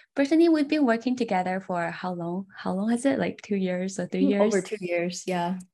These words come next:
Speaker 1: Yeah, yeah. So Brittany is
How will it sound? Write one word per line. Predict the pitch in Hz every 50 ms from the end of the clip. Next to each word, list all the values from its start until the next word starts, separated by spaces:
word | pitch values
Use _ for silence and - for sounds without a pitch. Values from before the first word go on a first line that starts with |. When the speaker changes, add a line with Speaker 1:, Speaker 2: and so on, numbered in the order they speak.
| _ _ _
Speaker 1:
Yeah, | 202 190 196 208 220 214 202 190 180 175 170 170 170 185 - _ _
yeah. | 196 185 180 175 170 165 165 - - - - - _
So | - - 254 247 240 226 220 - - - - - - _ _ _
Brittany | - 262 269 269 269 302 277 247 220 196 190 196 214 240 233 - -
is | - 208 196 196 196 196 196